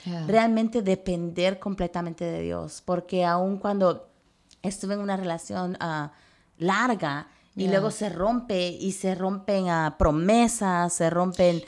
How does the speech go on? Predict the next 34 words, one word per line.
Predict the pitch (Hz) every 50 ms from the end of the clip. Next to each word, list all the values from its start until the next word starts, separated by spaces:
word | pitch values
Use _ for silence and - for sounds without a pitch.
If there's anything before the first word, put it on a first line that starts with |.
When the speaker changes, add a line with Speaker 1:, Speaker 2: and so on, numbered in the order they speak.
| - -
Speaker 1:
¿Qué | 277 285
es | 294 262
lo | 202 240 226
Speaker 2:
todo | 220 262
Speaker 1:
más | 262 294 302 285
Speaker 2:
esto. | 277 262 226 - 190 170
Speaker 1:
difícil? | 226 214 175 - - 180 160 -
Yes. | 196 208 208 190
Speaker 2:
Sí, | 262 285 320 339 320 269 208 165 -
eh, | - - 220 226 226 220 196 - - - _ _ -
es | - 233 247 240 -
muy | 240 247 247 247 262 285 311 339 359 370 359
fácil, | 330 - - 294 - 214 196 180 - - 180 170 170 185 190 202 190 _ _ _ _ _ _ _ _ _ _ _ -
hubiera | - 214 233 269 294 302 311 269
sido | - 294 285 285 277
muy | 254 247 262 269 254
fácil | - - 180 165 - - - _ _ _ _ _
para | - 175 170 165
mí | 170 175 185 220 262 285 311 311 - _ _ _ _ _ _ _ _ _ _ -
volver | 190 175 208 214 214 214 202 202 226 240 254 262
a | 269
meterme | 262 247 226 233 - 233 226 233 240 233 226 220
en | 208 202
ese | 208 202 - 226 220
caparazón | - 202 196 - 175 165 165 165 - 190 185 196
de | 196 190
tortuga. | 196 180 165 160 - - 160 156 156 160 160 - _ _ _ -
Speaker 1:
Yeah. | 226 220 214 196 190 180 175 175 175
Speaker 2:
Y | - 208 202
encerrarme. | 208 208 208 202 - 202 185 185 190 196 220 226
Speaker 1:
Where | 247 269
you | 285
were | 311 220 214
before. | 208 202 - 240 226 180 139